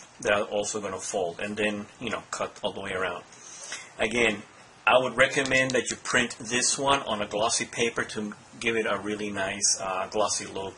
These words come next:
you know, 'cause this is supposed to be glass. So again, let's get started with the scoring. So you line up your blade here and with the line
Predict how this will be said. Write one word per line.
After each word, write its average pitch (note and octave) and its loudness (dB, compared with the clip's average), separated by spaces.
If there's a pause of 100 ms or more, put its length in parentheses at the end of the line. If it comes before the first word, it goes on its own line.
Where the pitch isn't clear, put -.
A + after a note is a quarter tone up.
you G#2+ -8
know, F#2 -6
'cause G2+ -12
this - -8
is G2+ -4
supposed - -10
to - -10
be F#2 -10
glass. F2 -4 (960)
So - 2
again, C3+ 8
let's C3 8
get C#3+ 4
started A#2+ 6
with - 0 (1000)
the C3 0
scoring. A#2+ 2 (1900)
So - -6
you G#2 -10
line A#2 2
up B2 6 (300)
your A#2 -4
blade A2 0 (640)
here A#2+ -2 (280)
and G#2 -8
with G#2 -8
the G#2+ -8
line G2+ -4